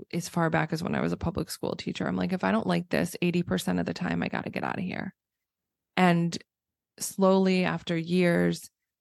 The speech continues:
I realized I was at about twenty percent. And I was like, "Something has to change." And so if I'm looking at my life now, if I am not having fun or finding the fun, even in the mundane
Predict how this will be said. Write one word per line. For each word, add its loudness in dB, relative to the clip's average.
I 4
realized 0
I 0
was -4
at -2
about -2
twenty -4
percent. -6
And 2
I 4
was 0
like, 0
"Something -2
has -4
to -8
change." -4
And -2
so 4
if 0
I'm 2
looking -2
at -2
my 2
life 0
now, -2
if 2
I 6
am 4
not 2
having 0
fun 0
or 8
finding 4
the 2
fun, 0
even 4
in 6
the 6
mundane 2